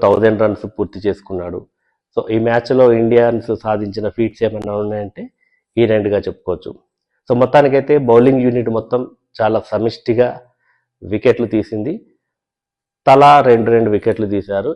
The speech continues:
Except హార్దిక్ పాండ్యా and శివం దూబేకి చెరో వికెట్ దక్కింది.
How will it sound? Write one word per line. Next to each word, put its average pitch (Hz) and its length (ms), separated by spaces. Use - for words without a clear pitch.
Except - 340
హార్దిక్ 107 440
పాండ్యా 117 320
and 104 160
శివం 113 280
దూబేకి 113 400
చెరో 104 260
వికెట్ 104 280
దక్కింది. 120 360